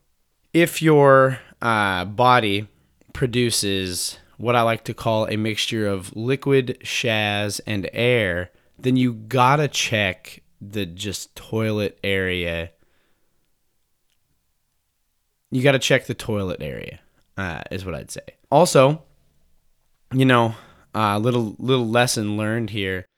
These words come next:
The amount of time a person spends in the bathroom directly relates and tells other people outside of the bathroom a lot about what they're doing in there. And, uh, this came up. I had a young man,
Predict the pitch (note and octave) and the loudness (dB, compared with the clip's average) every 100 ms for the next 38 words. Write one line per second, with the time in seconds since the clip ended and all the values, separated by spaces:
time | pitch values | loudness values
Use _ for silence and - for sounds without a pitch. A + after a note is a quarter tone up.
0 | _ _ _ _ - D3 D3 C#3+ F#3 F#3+ | _ _ _ _ 2 4 6 6 4 0
1 | - B2 B2 C3 B2 - A#2+ A#2+ A2 G2 | -2 0 2 2 0 0 2 2 0 -2
2 | - - F#2 F#2 G#2+ A#2+ B2 A#2+ B2+ B2+ | -4 -2 -2 -2 -4 -4 -4 0 0 0
3 | D#3 D#3+ D3 B2 B2+ C3+ C#3+ D#3 D#3 D3+ | -2 -2 -2 -2 2 2 0 -6 -4 -4
4 | D3 B2 A#2 G2 F2+ F2+ - - A#2+ A#2 | -4 -2 -2 2 0 0 -6 -6 -4 -4
5 | - C#3 C#3 C#3+ C3 - C#3 D#3 C#3+ C#3+ | -2 0 2 2 -2 2 4 4 0 -4
6 | A2+ A#2 - A2+ A#2+ - - B2 A#2+ B2 | -2 -2 2 2 2 -4 -4 0 0 0
7 | A2 G#2+ F#2 E2+ D#2 - B1+ D2+ - _ | -2 -6 -6 -8 -8 -12 -14 -16 -18 _
8 | _ _ _ _ - - F#3 G#3 A3 B3+ | _ _ _ _ -8 0 2 4 4 4
9 | B3+ G#3+ F#3 B2 C3 B2 A#2+ G2+ G2 G2 | 2 2 2 4 2 4 2 0 -2 -2
10 | F#2 E2+ D2 D2 - E2+ _ - B2+ B2 | -2 -4 -8 -10 -14 -20 _ -2 0 2
11 | B2+ A2+ G#2+ - _ _ _ _ _ _ | 2 2 -2 -6 _ _ _ _ _ _
12 | D#3 - F3+ D#3+ C3+ C3 A2+ B2 A#2+ A#2 | -2 0 2 4 4 4 2 2 2 2
13 | A2+ A2 G#2 G2 F#2+ F#2+ F#2 | 0 0 0 0 -2 -4 -8